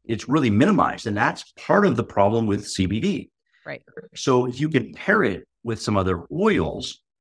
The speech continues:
Speaker 1: it helps to assist past that into that space so you can actually get to those pain receptors. And I thought, "Okay, if this is all true, this sounds kinda cool.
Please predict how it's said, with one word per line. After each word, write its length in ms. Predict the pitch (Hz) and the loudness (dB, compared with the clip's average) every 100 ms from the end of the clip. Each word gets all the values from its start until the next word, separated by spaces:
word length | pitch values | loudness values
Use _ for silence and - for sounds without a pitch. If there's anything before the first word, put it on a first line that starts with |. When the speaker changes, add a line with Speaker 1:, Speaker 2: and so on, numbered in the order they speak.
| _ | _
Speaker 1:
it 240 | 104 107 - | -4 -4 -4
helps 320 | 117 104 107 | -6 -6 -6
to 200 | - 101 | -2 -2
assist 720 | 92 - - 165 - - - _ _ _ _ - - | -2 -6 -4 -2 -2 -4 -16 _ _ _ _ -20 -10
past 320 | 101 113 123 - | -2 -2 -2 -2
that 300 | 76 - - _ _ _ | -2 -2 -8 _ _ _
into 200 | 120 135 | 0 2
that 220 | 110 92 - | 2 0 -6
space 460 | - - 107 101 - | -10 0 2 2 0
so 60 | |
you 80 | 101 | -2
can 100 | 101 | 0
actually 300 | 101 107 107 | 0 0 -4
get 360 | 87 101 117 - | -4 -2 -2 -2
to 120 | - | -4
those 180 | 101 92 | -2 -4
pain 260 | - 104 98 | -4 -2 -2
receptors. 600 | 87 - 85 - - - _ _ _ _ - | -2 -4 -6 -10 -20 -20 _ _ _ _ -4
And 80 | 110 | -4
I 60 | |
thought, 380 | 104 101 87 85 _ _ _ _ | 2 2 0 -6 _ _ _ _
"Okay, 280 | 190 190 107 | -2 2 2
if 80 | 98 | 2
this 140 | 175 180 | -2 0
is 100 | 151 | 2
all 140 | 131 | 2
true, 340 | 120 135 120 117 | 2 2 4 4
this 120 | 104 | 2
sounds 240 | 113 107 | 0 0
kinda 240 | - 98 - | -2 -4 -4
cool. 480 | 117 110 107 - | -4 -4 -4 -8